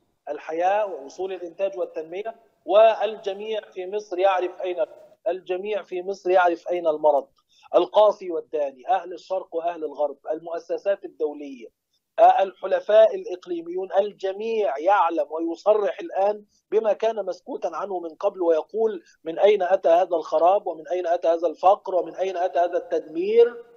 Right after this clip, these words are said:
للاقتصاد المصري؟" ومن ثم فلا يمكن إطلاقا لمن صنع المشكلة ومن أحدثها أن يكون جزءا من حلها. لا يمكن أن تحل هذه المشاكل إلا بتواري من صنعوها ومن دفعوا بالبلاد إليها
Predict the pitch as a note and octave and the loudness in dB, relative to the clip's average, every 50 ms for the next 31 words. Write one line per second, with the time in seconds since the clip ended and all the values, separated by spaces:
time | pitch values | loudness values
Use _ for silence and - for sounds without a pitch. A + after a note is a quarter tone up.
0 | _ _ E3 E3+ G#3+ - - - - A#3 A#3+ A#3 A#3 A#3 B3+ C4 B3+ C4 - - | _ _ 0 0 0 0 -2 0 2 2 4 4 2 -2 -2 -4 -6 -6 -10 -16
1 | - _ _ _ _ _ _ _ - D3+ E3 F3+ F3+ F3+ G#3+ A3+ A#3+ A#3+ G#3+ - | -16 _ _ _ _ _ _ _ -6 -4 -2 -2 -2 2 2 2 2 2 2 2
2 | A#3 A#3+ A3 G3+ F#3 F#3+ F#3 F3+ F#3 - F#3 F#3+ G#3 A3 - _ _ D#3 D3 - | 2 2 4 2 2 0 -4 -8 -6 -6 -6 -6 -6 -8 -14 _ _ -12 -2 4
3 | F3 F3 F3 F3+ F3+ F3+ G3+ G#3 A3+ A#3+ - - - - _ _ _ - E3 F3+ | 6 6 6 6 6 4 2 0 0 -2 -10 -18 -20 -20 _ _ _ -8 -6 -6
4 | F#3+ F#3 - - G3+ A3 A3 G3 F#3+ F#3 F3+ F3 D#3+ - - - G3 G#3+ A#3+ A#3 | -6 -8 -4 -2 -2 0 0 -2 -4 -6 -8 -12 -16 -14 -12 -10 -10 -8 -10 -12
5 | - _ _ _ _ - - D#3 E3 E3 E3 E3 E3 - - - F#3 G3+ G3+ G#3+ | -14 _ _ _ _ -10 -8 -6 -6 -6 -6 -8 -8 -8 -4 0 0 0 0 0
6 | G#3 G3+ G#3 F#3 G3 G3 G3 F3 E3+ - - A3 G3+ F3 - F#3+ G3+ F#3+ - E3+ | 0 0 0 -2 -4 -6 -6 -8 -8 -8 -8 -8 -8 -6 -8 -8 -10 -10 -10 -12
7 | E3 D#3+ D#3 - - C#3+ C3+ B2 A#2+ A2+ - - _ _ _ _ _ _ _ _ | -10 -10 -12 -10 -8 -8 -8 -8 -10 -12 -14 -14 _ _ _ _ _ _ _ _
8 | _ _ - D#3+ F3+ G3+ A3+ A3 A3 - - - F#3+ F3+ F#3+ F#3 - - - - | _ _ 2 6 6 6 6 4 0 -6 -8 -10 -8 -8 -10 -10 -12 -14 -6 -2
9 | G3+ A3+ A#3 A3 F#3+ D#3 - - _ _ _ _ _ - D#3 D#3+ E3+ G#3+ G#3+ G3+ | -2 -2 -2 -4 -8 -14 -18 -20 _ _ _ _ _ -6 -6 -6 -4 -6 -8 -6
10 | F#3+ F3 - G3 G#3 A3 G#3+ A3 G#3 - - G#3+ A#3 A3+ G#3 G3+ F#3+ F#3 F#3 F3+ | -8 -8 -6 -6 -6 -4 -4 -6 -6 -2 -2 -2 -2 2 2 2 2 2 0 -2
11 | F#3 F3 F3 F#3+ G#3 A#3 B3 A#3 A#3+ A3+ G#3+ G#3 G3+ - - F#3+ F#3 - - - | 0 2 6 6 8 6 6 4 -2 -6 -8 -10 -10 -10 -10 -10 -10 -10 -10 -10
12 | F#3+ G3+ F#3+ F#3+ G3 F#3 F#3 - - - _ _ C#3+ D3+ - F3 E3+ E3 - F#3+ | -8 -4 -2 -2 -2 -2 -4 -8 -16 -20 _ _ -8 -8 -6 -8 -10 -2 4 6
13 | G#3 A3+ - D#4+ D4 C#4 F#3 F3+ F3 F3 - F#3 F#3 G3 G3 - F3+ F#3 F#3 F#3 | 6 6 4 2 -4 -4 -4 -4 -4 -6 -6 -6 -6 -6 -6 -6 -4 -2 -2 -2
14 | F#3 F#3 F#3 F#3+ F#3+ F#3 - - | -2 -2 -2 -4 -4 -6 -8 -14